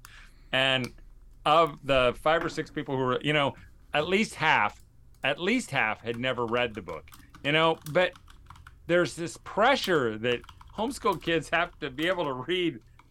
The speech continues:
Catcher in the Rye or To Kill a Mockingbird or Moby Dick. And I'll, you know, and one of the guys said, "Well, you at least gotta watch the movie." And I'm like, "That's because the movies are better than the books."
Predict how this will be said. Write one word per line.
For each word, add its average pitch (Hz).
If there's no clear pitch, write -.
Catcher 185
in 160
the 147
Rye 143
or 117
To -
Kill 175
a 170
Mockingbird 120
or 104
Moby 175
Dick. 156
And 170
I'll, 208
you 180
know, 165
and 151
one 175
of 185
the 151
guys 123
said, 117
"Well, 175
you 226
at 233
least 320
gotta 262
watch 190
the 156
movie." 131
And 165
I'm 180
like, 165
"That's 226
because 196
the 165
movies 147
are 131
better 143
than 123
the 127
books." 127